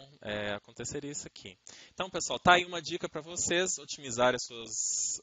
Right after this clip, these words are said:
é, aplicações. Vê que o Zend Framework te dá muitas opções com relação ao autoloader. E é isso aí. Se inscrevam no nosso canal pra continuar recebendo os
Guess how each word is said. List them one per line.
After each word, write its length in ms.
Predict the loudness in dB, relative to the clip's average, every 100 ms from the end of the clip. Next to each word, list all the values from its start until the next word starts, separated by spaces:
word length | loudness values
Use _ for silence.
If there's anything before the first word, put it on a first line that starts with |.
| -4
é, 760 | -2 -2 -2 -2 -2 -4 -4
aplicações. 760 | -6 -8 0 0 0 -10 -14 -10
Vê 160 | -6
que 120 | -6 -8
o 40 |
Zend 200 | -12 -12
Framework 640 | -16 -16 -8 -8 -8 -12 -14 -20 -20 -14
te 140 | -2
dá 160 | 2 2
muitas 360 | 0 -14 -12
opções 520 | -12 -10 -10 -10 -12
com 140 | -16 -8
relação 500 | 0 0 0 -4 -10 -8
ao 380 | -8 -8 -16 -8
autoloader. 880 | -6 -6 -8 -14 -10 -10 -6 -6 -8 _ -20 -20 -20 _ -14
E 400 | -8 -4 0 4
é 80 | 4
isso 220 | 2 -2
aí. 180 | -2 0
Se 160 | -2
inscrevam 580 | -2 0 4 4 4 -8
no 140 | -14 -10
nosso 260 | -6 -6
canal 280 | -2 -2 -2
pra 120 | -6
continuar 480 | -16 -14 -14 -4 -2
recebendo 760 | -2 -2 -6 -6 -6 -6 -16 -20 _
os 760 | -16 -14 -14 -10 -10 -8 -10